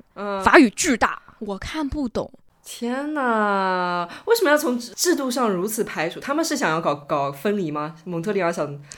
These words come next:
Speaker 2: 他们一直想要搞，
Speaker 1: 魁北克省。
Speaker 2: 呃，不是蒙特利尔，其实，其实是魁北克，因为蒙特利尔它是，蒙特利尔是一个城市嘛，那魁北克省，呃，省里面还有其他的城市，
Speaker 1: 嗯。
Speaker 2: 是最，呃，advanced 的，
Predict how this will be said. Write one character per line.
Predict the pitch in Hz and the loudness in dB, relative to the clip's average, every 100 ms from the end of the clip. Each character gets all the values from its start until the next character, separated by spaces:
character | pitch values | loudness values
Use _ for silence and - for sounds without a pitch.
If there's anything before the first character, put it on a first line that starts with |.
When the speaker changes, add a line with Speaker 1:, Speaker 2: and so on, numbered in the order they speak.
| - | 2
Speaker 2:
他 | 339 | 4
们 | 359 330 | 6 4
一 | |
直 | 277 233 | 2 2
想 | 233 220 | 6 6
要 | 190 202 | 6 4
搞， | 202 156 | 4 4
Speaker 1:
魁 | 226 | 6
北 | 233 | 6
克 | - | 6
省。 | 226 | 6
Speaker 2:
呃， | |
不 | 254 | 8
是 | 339 | 6
蒙 | 247 | 6
特 | 254 | 4
利 | 269 | 4
尔， | 180 180 | 4 2
其 | - 254 | 0 0
实， | 320 339 - - - | 0 -2 -8 -20 -12
其 | - 262 | 0 2
实 | |
是 | 285 | 4
魁 | - 220 | 4 4
北 | 214 | 4
克， | - 208 190 | 2 -2 0
因 | 269 | 2
为 | 294 | 4
蒙 | 269 220 | 4 2
特 | 247 | 2
利 | 311 | 6
尔 | 262 190 | 6 6
它 | 220 240 | 2 -2
是， | 247 262 233 - - - | 0 2 2 0 -16 -14
蒙 | 226 233 | -2 2
特 | 339 | 2
利 | |
尔 | 254 | 0
是 | 277 | 0
一 | |
个 | |
城 | 247 214 175 | -4 -4 -6
市 | - | -6
嘛， | 226 135 | -6 -6
那 | 214 | -8
魁 | 220 | -6
北 | 254 | -4
克 | 240 233 | -2 -4
省， | - - - | -6 -12 -8
呃， | 214 | -6
省 | 196 220 | -4 -6
里 | 220 | -6
面 | 180 | -6
还 | 220 | -4
有 | |
其 | 220 208 | -4 -6
他 | 208 | -4
的 | 220 | -4
城 | - - 185 | -8 -12 -10
市， | - - - | -10 -12 -10
Speaker 1:
嗯。 | 196 190 175 | -6 -6 -6
Speaker 2:
是 | 175 302 262 - - | -4 -2 -2 -4 -2
最， | 381 302 220 196 196 | 2 4 4 0 -2
呃， | 208 208 | -4 -2
advanced | 202 220 220 185 - | 0 2 0 -4 -12
的， | - | -16